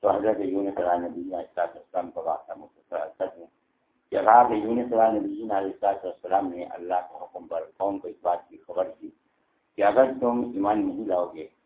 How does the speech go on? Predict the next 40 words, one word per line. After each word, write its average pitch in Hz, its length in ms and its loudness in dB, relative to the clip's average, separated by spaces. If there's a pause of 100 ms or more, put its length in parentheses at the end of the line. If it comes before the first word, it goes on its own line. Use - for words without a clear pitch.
(440)
تو - 60 -18
نتیجہ 101 420 0
یہ 98 200 2
ہوگا 90 280 2
کہ 85 200 -4
تم 80 200 -12
سے 78 80 -10
اللہ 78 160 -10 (140)
کا 80 100 0
عذاب 76 320 -8
آئے 69 80 -16
گا۔ - 880 -20 (640)
قوم 117 220 6
نے 107 140 2
قبول 98 260 0
نہیں۔ - 180 -8 (1500)
اللہ 123 320 8
تبارک 120 380 10
و 110 120 6
تعالیٰ 117 280 8
نے 113 100 0
خبر 110 300 6
دے 107 200 4
دی 104 180 2
کہ 98 160 -4 (120)
فلاں 117 360 4
وقت 101 260 4
تک 95 240 0
ان 95 140 -8
پر 92 160 -4
عذاب 82 360 -4
آنا 71 140 -8 (1600)
حضرت 135 300 8 (380)
یونس 120 380 6
علیہ 110 920 6
السلام 101 560 4
نے 98 100 0
اقرار 95 420 -2
دے 92 120 -4
دی 92 200 -4